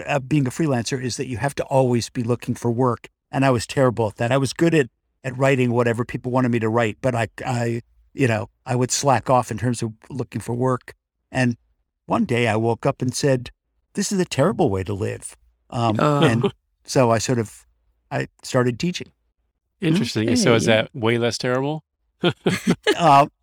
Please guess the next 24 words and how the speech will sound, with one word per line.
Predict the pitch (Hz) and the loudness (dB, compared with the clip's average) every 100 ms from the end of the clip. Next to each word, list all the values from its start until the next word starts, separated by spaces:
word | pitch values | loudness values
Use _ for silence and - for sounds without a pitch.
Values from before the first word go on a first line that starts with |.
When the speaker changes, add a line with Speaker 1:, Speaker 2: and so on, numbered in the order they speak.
| _ _ 202 | _ _ 6
Speaker 2:
You're | 226 | 6
Speaker 1:
well, | 196 | 6
Speaker 2:
in | 269 | 4
Speaker 1:
it | 214 202 | 4 4
Speaker 2:
it | |
now, | 190 170 | 2 2
so | 156 165 | 0 -6
be | 156 | -6
careful | - 185 262 | -4 -4 -4
what | 277 269 | -4 -4
you | 285 | 0
Speaker 3:
I | 123 | 2
Speaker 2:
say. | |
Speaker 3:
know, | 131 113 110 | 4 4 4
Speaker 1:
Yeah, | 151 123 117 | 6 6 4
I | - 175 | 4 4
Speaker 3:
exactly. | 208 220 196 160 139 - - | 4 4 2 0 -4 -6 -8
Speaker 1:
mean, | 185 | -4
Speaker 3:
<laughs> | 190 | -2
Speaker 1:
it | 185 | 0
has | 202 180 151 | 2 2 0
its | 131 - | -6 -4
terribleness. | - 131 110 113 110 123 - - | -2 -2 -2 -2 0 -2 -4 -8
Uh, | 135 123 117 113 | -2 2 2 0